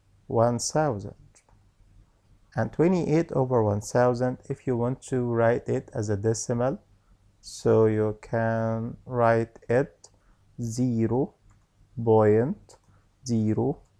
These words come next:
two eight, because you must put the decimal point after three decimal places because it's over one thousand. Now,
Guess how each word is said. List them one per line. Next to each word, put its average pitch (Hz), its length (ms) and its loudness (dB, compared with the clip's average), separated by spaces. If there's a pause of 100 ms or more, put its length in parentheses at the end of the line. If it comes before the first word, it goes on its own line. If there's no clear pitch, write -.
(340)
two 113 520 0 (380)
eight, 123 420 2 (300)
because 139 340 0
you 123 140 0
must 127 340 -4
put 139 140 -4
the 131 120 -2
decimal 131 360 -6
point 151 480 -2 (500)
after 131 400 2
three 139 280 -4
decimal 135 400 -2
places 160 540 -2
because 147 600 2
it's - 220 -8 (120)
over 156 360 6
one 104 220 0
thousand. 101 420 -4 (920)
Now, 143 420 8